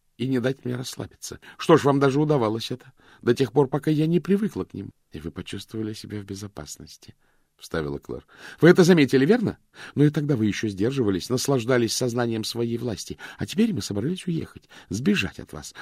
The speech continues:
может, даже стать счастливыми. Вот этого вы не могли допустить ни за что на свете. Тут-то и изволила проснуться ваша услужливая совесть".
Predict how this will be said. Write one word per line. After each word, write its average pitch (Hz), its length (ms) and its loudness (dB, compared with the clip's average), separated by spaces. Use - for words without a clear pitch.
может, 101 280 0
даже 104 220 -2
стать 101 240 -8
счастливыми. - 720 -10
Вот 107 220 -2
этого 143 260 -2
вы 107 140 -2
не 123 80 -2
могли 135 240 0
допустить 107 460 -4
ни 117 60 -4
за 113 140 -6
что - 160 -14
на 123 100 -10
свете. - 380 -18
Тут-то 214 280 4
и 240 80 10
изволила 214 380 8
проснуться 160 500 2
ваша 131 260 0
услужливая 135 580 2
совесть". 120 500 -2